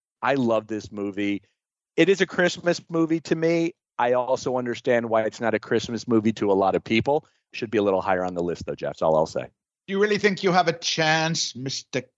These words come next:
Speaker 2: Cowboy?
Speaker 1: That was really good.
Speaker 2: That was my Hans Gruber
Speaker 1: That was
Speaker 2: impression.
Speaker 1: really good. Yeah.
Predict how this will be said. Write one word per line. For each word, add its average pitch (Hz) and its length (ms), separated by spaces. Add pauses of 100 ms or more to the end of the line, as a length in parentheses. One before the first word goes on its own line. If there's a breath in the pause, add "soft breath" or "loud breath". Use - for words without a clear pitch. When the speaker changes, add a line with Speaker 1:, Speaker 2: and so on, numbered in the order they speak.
(120)
Speaker 2:
Cowboy? 131 1000 (760)
Speaker 1:
That 101 60
was 104 100
really 87 200
good. 85 240 (240)
Speaker 2:
That 101 60
was 95 80
my 80 100
Hans 78 300
Gruber 62 380
Speaker 1:
That 120 80
was 180 100
Speaker 2:
impression. 98 80
Speaker 1:
really 90 180
good. 127 340
Yeah. 104 280